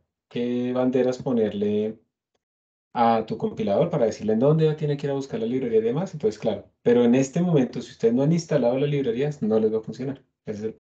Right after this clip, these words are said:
Listo, nadie pide ayuda. Espero que lo estén haciendo.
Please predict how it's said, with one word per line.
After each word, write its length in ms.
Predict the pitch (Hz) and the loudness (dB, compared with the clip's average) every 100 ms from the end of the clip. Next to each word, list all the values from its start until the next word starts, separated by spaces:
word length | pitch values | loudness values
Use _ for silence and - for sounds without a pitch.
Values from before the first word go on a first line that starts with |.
| _ _ _ _ _ _ - | _ _ _ _ _ _ -2
Listo, 360 | 240 - - | -2 -2 -4
nadie 800 | 104 107 110 117 123 127 135 135 _ _ | -2 0 2 2 4 4 2 -2 _ _
pide 260 | - 127 131 | 0 2 2
ayuda. 460 | 135 165 175 180 175 - | 4 4 4 2 -2 -10
Espero 560 | 113 - 117 117 139 | -12 0 6 8 6
que 160 | 156 156 | 2 -4
lo 80 | 135 | -6
estén 300 | - 110 104 | -6 -4 -4
haciendo. 560 | 117 127 113 110 - | -4 -2 -2 -2 -6